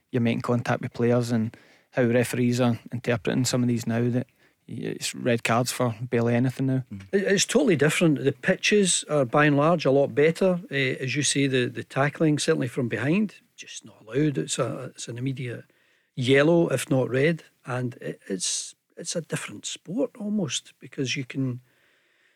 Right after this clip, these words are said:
Speaker 3: you can really concentrate, uh, concentrate in getting a, a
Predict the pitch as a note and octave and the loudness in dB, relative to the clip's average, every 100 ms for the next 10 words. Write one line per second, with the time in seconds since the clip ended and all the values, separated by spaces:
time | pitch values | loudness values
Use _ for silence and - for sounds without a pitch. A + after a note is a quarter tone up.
0 | _ D#3+ - D#3+ D3+ F3 D#3+ - D3 C#3+ | _ 0 4 4 6 6 4 4 4 4
1 | E3+ C#3+ E3 D#3 C#3+ C#3+ C3+ - D3 - | 2 0 2 0 0 2 2 2 2 2
2 | - D3+ B2 B2 C3 C3 B2 A#2+ B2 A#2+ | 0 0 2 2 0 -2 -6 -8 -12 -16
3 | A#2 | -20